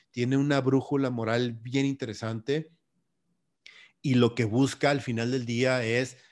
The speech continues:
el bienestar para toda la mayor cantidad de gente posible. Entonces está muy, muy padre.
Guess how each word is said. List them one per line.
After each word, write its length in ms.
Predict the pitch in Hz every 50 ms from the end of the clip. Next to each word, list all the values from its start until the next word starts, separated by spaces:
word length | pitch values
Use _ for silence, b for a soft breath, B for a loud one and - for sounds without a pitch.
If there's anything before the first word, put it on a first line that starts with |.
| b b _ _ _ _ _ _ _
el 260 | - 123 113 110 110
bienestar 720 | 104 110 113 110 110 110 107 - - 127 120 123 120 -
para 260 | - 135 123 117 - -
toda 200 | - 143 127 131
la 160 | 127 127 120 110
mayor 420 | 113 110 110 104 110 113 110 -
cantidad 380 | - 120 113 - 110 107 104 110
de 80 | 107
gente 300 | - - 110 107 101 107
posible. 460 | - - 95 - - 104 98 95 87
Entonces 440 | 87 82 - - 98 95 110 110 104
está 320 | 107 104 - - 107 107 101
muy, 400 | 101 104 107 117 123 120 113 107
muy 180 | 107 104 98
padre. 340 | 101 - 95 90 87 85 _